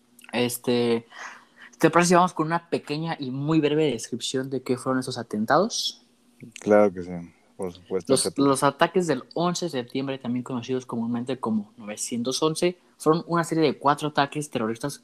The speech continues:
Speaker 1: coordinados por el grupo islámico militante Al Qaeda contra los Estados Unidos de América en
Speaker 2: Ujú.
Speaker 1: la mañana del martes once de septiembre del dos mil uno. Ahora,
Speaker 2: Sí.
Speaker 1: esta es la definición,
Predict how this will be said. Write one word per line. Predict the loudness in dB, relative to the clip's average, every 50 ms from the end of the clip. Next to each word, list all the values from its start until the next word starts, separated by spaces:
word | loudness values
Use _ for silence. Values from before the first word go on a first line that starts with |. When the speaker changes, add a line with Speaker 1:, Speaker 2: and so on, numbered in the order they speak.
| _ _
Speaker 1:
coordinados | 0 2 4 4 4 2 2 0 -2 -2
por | 0 2
el | 2 2
grupo | 2 0 0 0
islámico | 0 0 0 0 0 -2 -4 -2 0 0 2
militante | 2 0 -2 -2 -2 -2 -4 -4 -4 -2 -4 -4 -2 -2
Al | -2 -4 -4 -4
Qaeda | -6 -4 -2 -2 -2 -4 -6 -10 _ _ _ _ _ _ _ _
contra | -2 0 2 2 2 2 0
los | 0 0
Estados | -2 -4 -4 -4
Unidos | -2 -2 -2 0
de | 0
América | -2 0 0 -2 -2 -2 -4
en | -4
Speaker 2:
Ujú. | -4
Speaker 1:
la | -4
mañana | -6 -6 -4 -4 -2 -2 -2 -2 -2 -2 -2
del | -2 -2 -2 -2 -2
martes | -2 -4 -4 -6 -8 -10 -10 -8 _
once | -2 0 0 0 0 -2 0 0
de | 0 0
septiembre | 0 -2 -8 -6 2 4 4 4 4 2 0 0
del | 0 -2
dos | -4 -6 -4 -4
mil | -2 -2 -2 -4 -4
uno. | -4 -4 -4 -4 -6 -8 -14 -20 _ _ -20 -20 _ _ _ _ _ _ _ _ _ _ _ _ _
Ahora, | -2 2 2 4 4 6 6 6 6 6 6 6 4 2 -2 -4 -6
Speaker 2:
Sí. | _ _ _ _ _ _ _ _ _ _ _ _ _ _ _ _ _ _ _ _ _ _ -20 -20 _ -6 -6
Speaker 1:
esta | -2 0 2
es | 4
la | 4 4
definición, | 4 2 0 -2 -4 -4 -2 -4 -4 -2 -2 -2 -2 -2 -2 -4 -6 -6 -6 -6 -4 -2 -2 -2 -2 -4 -6 -6